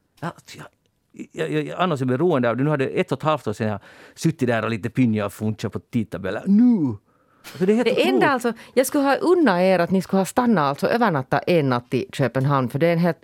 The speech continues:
Speaker 2: underbar stad när ni nu en gång är där, men jag förstår alltså att där fanns liksom orsaker att inte göra det.
Speaker 1: Ja,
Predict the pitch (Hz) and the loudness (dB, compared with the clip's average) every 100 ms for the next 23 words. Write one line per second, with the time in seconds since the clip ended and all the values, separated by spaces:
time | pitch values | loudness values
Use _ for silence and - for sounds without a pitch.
0 | - 196 135 - 87 73 - - 107 147 | -2 0 0 -2 -4 -6 -4 -4 -2 0
1 | 170 180 185 156 147 156 135 123 131 156 | 2 4 4 2 0 0 0 0 -2 -2
2 | 170 190 139 104 - 127 120 123 110 - | -2 0 0 -2 -6 -4 -4 -4 -6 -6
3 | - 139 127 117 - - 117 123 113 110 | -8 -6 -4 -6 -6 -6 -6 -6 -4 -6
4 | 123 143 175 | -6 -2 0